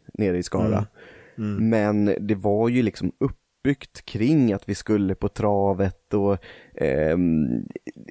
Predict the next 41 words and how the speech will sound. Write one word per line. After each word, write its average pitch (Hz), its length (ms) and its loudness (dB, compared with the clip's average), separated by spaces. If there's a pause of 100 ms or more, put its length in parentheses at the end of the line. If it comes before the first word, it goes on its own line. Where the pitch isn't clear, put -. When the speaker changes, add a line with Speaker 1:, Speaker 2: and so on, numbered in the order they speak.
(100)
Speaker 1:
alltså 131 180 -2
det, 127 180 0
det, 117 280 0
så - 120 -2
vi 131 140 2
beslutade 110 680 0
att - 200 -6
skippa - 560 -4
den 117 200 2
långa 104 320 2
bilresan 98 1000 2
och 98 360 2 (220)
sådär, - 160 -2
så 117 100 -2
att - 120 -6
Speaker 2:
Mm. 110 120 -4
Speaker 1:
jag 160 160 2
och 202 100 -6
min 170 140 2
sambo 139 320 0
firade 117 580 2 (480)
i 208 80 0
stillhet 120 540 0
hemma 160 280 0
hos 110 160 -2
min 98 200 2
mamma 117 220 0
och 101 80 -4
pappa. 208 320 -2 (640)
Speaker 2:
Vad 214 140 0
trevligt. - 520 -4 (100)
Speaker 1:
Ja, 123 320 -4
så 151 120 -2
där 175 180 0
var 254 80 0
det 208 60 -2
ädla 156 320 2
drycker, 139 580 0 (460)
Speaker 2:
Ja. 143 100 0
Speaker 1:
god 147 220 4
mat 120 440 0